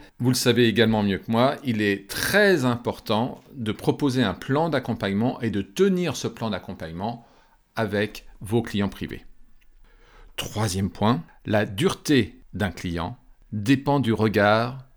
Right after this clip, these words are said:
de respect et d'estime qu'il porte sur vous. C'est pourquoi il nous faut préparer notre, euh, négociation, notre dossier avec une extrême précision, faire preuve d'agilité intellectuelle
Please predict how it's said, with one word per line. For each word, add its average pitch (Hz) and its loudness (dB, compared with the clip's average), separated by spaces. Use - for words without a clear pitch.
de 104 -2
respect 110 -2
et 120 -2
d'estime 110 -2
qu'il - -6
porte - -6
sur - -4
vous. 82 -12
C'est - 0
pourquoi 135 4
il 127 6
nous 123 6
faut 127 2
préparer 123 0
notre, 117 2
euh, 104 0
négociation, 117 2
notre 101 0
dossier 104 0
avec 113 2
une 110 4
extrême 120 2
précision, 104 -2
faire - 4
preuve 135 4
d'agilité 139 2
intellectuelle 110 -2